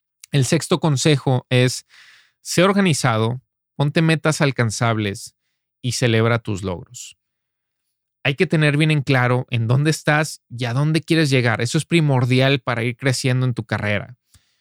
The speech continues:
No hay nada peor que vivir como el día a día sin organización y sin un objetivo claro y concreto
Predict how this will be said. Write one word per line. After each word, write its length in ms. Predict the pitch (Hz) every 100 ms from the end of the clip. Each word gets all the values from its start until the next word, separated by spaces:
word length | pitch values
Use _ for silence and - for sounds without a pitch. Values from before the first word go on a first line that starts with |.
| _ _ -
No 80 |
hay 60 | 139
nada 380 | 151 151 151 151 -
peor 480 | 135 123 127 143
que 300 | - 135 113 104
vivir 560 | 123 151 120 120 127
como 300 | 139 143 131
el 200 | - 117
día 220 | 113 127 131
a 40 |
día 380 | 127 131 135 139
sin 500 | - - 131 117 120
organización 880 | 127 120 117 110 117 - 135 131 139
y 80 | 143
sin 200 | 135 123
un 80 | 139
objetivo 480 | 131 127 127 127 -
claro 260 | 120 120
y 40 | 127
concreto 680 | 123 110 117 113 - 135